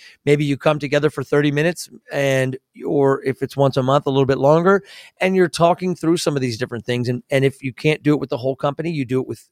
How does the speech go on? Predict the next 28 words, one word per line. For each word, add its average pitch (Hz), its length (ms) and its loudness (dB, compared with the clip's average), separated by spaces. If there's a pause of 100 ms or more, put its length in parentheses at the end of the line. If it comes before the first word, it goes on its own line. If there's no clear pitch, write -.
whatever 131 400 0
team 143 320 -4
you're 160 240 4
on. 90 220 -6 (420)
And 131 160 -6
then 127 200 -4 (100)
that 135 240 2 (340)
team 139 280 0
does 131 180 4
it 147 80 -2
with 139 140 -4
the 139 100 -2
team 143 240 -2
that 139 140 -4
they're 147 200 4
on. 113 180 0
And 110 120 -6
so - 80 -4
you 127 200 -4
create 156 520 0
these, 147 260 -6 (400)
um, 139 340 -2
these 147 240 -4
systems 147 600 -2
where 143 160 -2
you're 139 160 -6
staying 160 500 -10
accountable 139 760 -6